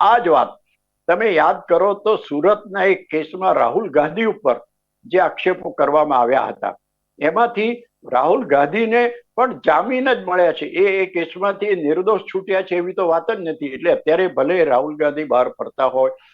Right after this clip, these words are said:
એમનું ઇલેક્શન લડતા હોય, કેમ્પેઇન કરતા હોય, પણ એ અત્યારે જામીન ઉપર જ છે. એટલે આવા બધા ઘણા બનાવો બન્યા છે, અને આ આપણી લોકશાહી માટે કેટલું અ, અ, અ, અ, યોગ્ય ગણાય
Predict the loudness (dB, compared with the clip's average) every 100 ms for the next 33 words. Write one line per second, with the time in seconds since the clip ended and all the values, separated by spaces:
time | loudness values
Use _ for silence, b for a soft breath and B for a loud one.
0 | b -10 -8 -6 -4 -2 -2 -2 0 2
1 | 0 0 -2 -2 -6 -8 -10 -8 -10 -10
2 | -6 -6 -2 0 2 2 0 B _ -10
3 | -2 -2 0 0 0 -2 -4 -6 -6 -10
4 | -10 -6 -4 -6 -8 -10 -10 _ _ _
5 | -12 -10 -6 -4 -4 -2 -2 -2 -4 -2
6 | -2 -2 0 0 0 -2 -6 -6 -8 -10
7 | -18 _ _ _ -4 -4 -4 0 2 0
8 | -2 -8 _ -4 -4 -4 -6 -4 -2 -2
9 | -4 -2 -2 -2 -4 -6 -6 -10 -10 -12
10 | -4 0 0 0 -14 _ -8 -2 -2 -2
11 | -8 -12 -10 -10 -10 -14 -16 -16 -12 -6
12 | -4 -4 -6 -10 -8 -6 -6 -10 -14 -12
13 | -12 -8 0 0 2 0 2 2 4 2